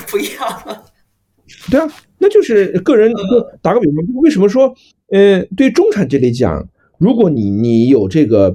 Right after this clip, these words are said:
Speaker 2: 癖好也好，或者有这个装的这个需求也好，这是一个比较，呃，性价比比较高的装的，呃，一个事儿。
Speaker 1: 嗯。
Speaker 2: 对吧？而且你关键就是彰显你的知识嘛。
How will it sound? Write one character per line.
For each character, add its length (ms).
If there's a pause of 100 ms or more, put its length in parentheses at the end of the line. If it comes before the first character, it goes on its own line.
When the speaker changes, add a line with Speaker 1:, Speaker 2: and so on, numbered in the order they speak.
Speaker 2:
癖 220
好 240
也 120
好， 200
或 140
者 80
有 200
这 120
个 140
装 260
的 100
这 120
个 80
需 160
求 180
也 100
好， 220 (420)
这 160
是 140
一 140
个 180 (140)
比 260
较， 540 (800)
呃， 480 (340)
性 320
价 160
比 140
比 120
较 180 (120)
高 260
的 300 (260)
装 360
的， 320 (220)
呃， 100
一 80
个 160
事 160
儿。 160 (500)
Speaker 1:
嗯。 60 (1120)
Speaker 2:
对 100
吧？ 160 (180)
而 120
且 120
你 140
关 160
键 100
就 120
是 60
彰 200
显 180
你 80
的 120
知 160
识 140
嘛。 160